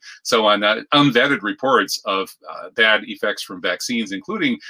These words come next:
deaths. And so far, I think there have been about three thousand reports of deaths from these covid vaccines. That data cannot any longer be reported on social media.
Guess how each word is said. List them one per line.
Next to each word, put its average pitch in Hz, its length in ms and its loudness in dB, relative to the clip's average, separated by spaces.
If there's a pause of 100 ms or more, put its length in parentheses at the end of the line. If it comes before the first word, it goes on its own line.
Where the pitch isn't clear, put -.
(120)
deaths. 113 280 0
And 98 120 -6
so 135 140 0
far, 127 140 0
I - 20 0
think 123 160 -6
there 110 80 -4
have 98 80 -4
been 98 80 -8
about 90 240 -4
three 127 240 -4
thousand 110 440 2
reports 98 380 -6
of 82 120 -14
deaths 104 280 0
from 90 220 -10
these 87 160 -12
covid 165 300 -2
vaccines. 107 560 -2 (420)
That 135 280 2
data 143 360 4 (160)
cannot 117 360 4 (180)
any 113 160 -2
longer 101 260 -2
be 98 140 -6
reported 117 480 0
on 104 200 0
social 110 300 -4
media. 123 320 -4